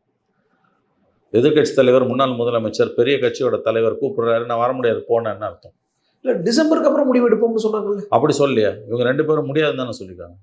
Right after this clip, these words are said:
Speaker 1: டிசம்பருக்கு அப்புறம் முடிவு எடுப்போம்னு சொன்னா கூட பரவாயில்ல. அருண்ராஜும்
Speaker 2: இல்ல,
Speaker 1: இவரும்
Speaker 2: எங்க முதலமைச்சர் வேட்பாளர் விஜய்,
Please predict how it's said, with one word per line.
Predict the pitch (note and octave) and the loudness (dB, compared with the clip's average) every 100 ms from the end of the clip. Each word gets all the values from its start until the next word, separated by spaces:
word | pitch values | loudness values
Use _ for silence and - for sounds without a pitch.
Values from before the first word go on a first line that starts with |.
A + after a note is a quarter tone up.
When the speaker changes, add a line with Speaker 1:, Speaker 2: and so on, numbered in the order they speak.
| G2+ | -10
Speaker 1:
டிசம்பருக்கு | A#2 E3+ E3 D#3 | -4 0 0 0
அப்புறம் | - D3+ C3+ | 0 -2 0
முடிவு | C3+ | -2
எடுப்போம்னு | B2+ C3 B2 | -2 -4 -6
சொன்னா | A#2+ A#2 | -4 -4
கூட | A2+ - | -4 -2
பரவாயில்ல. | F#2+ F2+ F2+ - _ _ _ | -4 -4 -8 -20 _ _ _
அருண்ராஜும் | A#2+ D#3+ D#3 D3 C#3 B2+ D3+ C3 A#2+ A2+ A2 | 2 4 4 2 2 0 0 -2 -4 -6 -6
Speaker 2:
இல்ல, | B2 C#3+ | -2 0
Speaker 1:
இவரும் | C#3 | 2
Speaker 2:
எங்க | B2+ G3+ | 2 0
முதலமைச்சர் | G#3+ A#3+ A3+ A3 | 0 0 2 2
வேட்பாளர் | G#3+ G#3+ F#3 D#3+ | 2 2 0 -2
விஜய், | D3+ D#3 | -2 -2